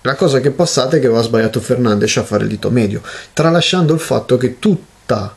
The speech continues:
la curva granata l'hanno insultati dalla mattina alla sera, anche con frasi razziste, tutta la partita. Dai, anche oggi, anche oggi io, i cori che ho sentito sono vergognosi,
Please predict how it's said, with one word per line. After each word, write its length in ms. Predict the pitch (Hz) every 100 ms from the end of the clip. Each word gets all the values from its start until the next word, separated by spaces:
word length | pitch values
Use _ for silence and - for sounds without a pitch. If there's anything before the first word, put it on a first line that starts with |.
| -
la 120 | 123
curva 380 | - 165 127 123
granata 600 | 135 156 113 - 110 117 - _ _ _ _ _ _ _ _ -
l'hanno 220 | 120 117
insultati 680 | 110 135 120 110 101 107 110
dalla 180 | 113 107
mattina 320 | 107 - 117
alla 100 | 151
sera, 280 | - 110 101
anche 260 | 120 110
con 120 | 107
frasi 300 | 104 107 104
razziste, 460 | 143 160 - 98 -
tutta 240 | 127 113
la 80 | 95
partita. 440 | - - - - -
Dai, 200 | 151 165 - - - -
anche 320 | 120 - 151
oggi, 320 | 120 123 -
anche 260 | 113 107 127
oggi 240 | 107 107
io, 220 | 113 104 -
i 80 | 127
cori 260 | 151 139
che 100 | 123
ho 20 |
sentito 460 | 117 131 120 110 -
sono 260 | - 113 110
vergognosi, 760 | 123 135 127 117 107 98 95